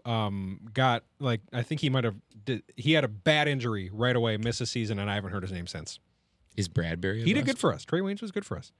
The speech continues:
Speaker 2: No.
Speaker 1: Bradbury is not a bust because he's still a starter and he just got a new contract.
Speaker 2: Okay, so then why don't we just go back to since, we'll say starting in two thousand.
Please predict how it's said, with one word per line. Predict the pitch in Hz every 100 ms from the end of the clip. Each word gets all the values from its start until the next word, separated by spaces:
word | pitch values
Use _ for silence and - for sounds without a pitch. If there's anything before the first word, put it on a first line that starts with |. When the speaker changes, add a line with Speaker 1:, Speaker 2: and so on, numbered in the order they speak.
| _ -
Speaker 2:
No. | 98 67 - -
Speaker 1:
Bradbury | - 180 196 185
is |
not | 170 170
a |
bust | 147 143 -
because | 139 131
he's | 131
still | - 135
a |
starter | - 123 113
and | 107
he | 110
just | 104
got | 113 101
a |
new | 98
contract. | - 82 69 65 - - - - - - _ _ _ _
Speaker 2:
Okay, | 147 165 147
so | 151
then | 131 117
why | 123
don't | 165
we | 135
just | 135 131
go | - 113
back | 98 95 95 -
to | - 101 92 90 90 87
since, | - - 104 101 - - - _ _
we'll | 127
say | 123 135
starting | - 117 107
in | 98
two | 85 101 90
thousand. | 78 78 78 101